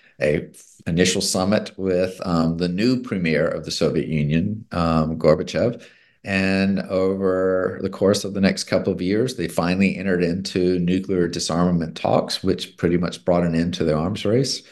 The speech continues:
and pulled us back from the brink. And, um, they left us with a powerful lesson, um, here for what the consequences of, uh, storytelling has the potential to do.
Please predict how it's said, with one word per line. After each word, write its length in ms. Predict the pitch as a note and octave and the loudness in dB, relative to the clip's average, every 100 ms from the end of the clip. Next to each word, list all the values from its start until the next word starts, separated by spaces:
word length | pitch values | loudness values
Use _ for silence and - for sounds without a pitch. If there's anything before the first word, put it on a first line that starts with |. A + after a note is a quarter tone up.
| - _ _ - | -20 _ _ -10
and 140 | E2+ | -8
pulled 220 | - F#2+ | 0 0
us 140 | E2+ - | 0 -2
back 360 | E2+ F2+ - | 0 0 0
from 180 | - G2 | -2 0
the 80 | F2 | 0
brink. 520 | - F2 B2+ - - _ _ _ _ _ - | 0 0 -2 -4 -16 _ _ _ _ _ -8
And, 540 | G2 G2 F#2+ G2 F#2 | -2 0 0 0 0
um, 480 | F2+ F2 F2 F2+ - - | 0 0 -2 -4 -12 -8
they 100 | G2+ | -2
left 300 | F#2+ G#2 - | 0 0 0
us 180 | A2+ - | -2 0
with 220 | A2 - | -2 -2
a 460 | A2 A2 A2 A2+ A2+ - | -2 0 0 -2 -8 -4
powerful 380 | B2 C#3 C#3+ C#3 | 0 0 0 -2
lesson, 480 | C3+ - - - - _ _ | 0 0 -6 -8 -18 _ _
um, 540 | G2 F#2+ F2+ E2+ F#2 - _ | -2 0 2 0 -6 -16 _
here 320 | - F2+ F2 | -4 0 0
for 500 | - - F2+ D#2+ E2+ F2 | -2 -4 -2 0 0 0
what 180 | F2+ G2 | -2 -2
the 60 | F#2 G2 | 0 0
consequences 680 | G2 G2+ F#2+ F2+ - E2 | 0 -2 -2 0 0 0
of, 240 | F2 E2+ F2+ | 0 0 0
uh, 280 | E2+ E2+ - _ _ _ _ _ _ _ - | 0 0 -6 _ _ _ _ _ _ _ -18
storytelling 680 | - A#2+ B2 A#2+ F#2+ F2 E2+ | -4 0 0 0 0 0 0
has 360 | G#2+ F#2+ F#2+ | 2 2 2
the 80 | E2+ | -2
potential 460 | - G2+ F#2+ - - | -2 -2 -2 -4 -6
to 140 | F2+ | -2
do. 280 | E2+ B2+ | 0 0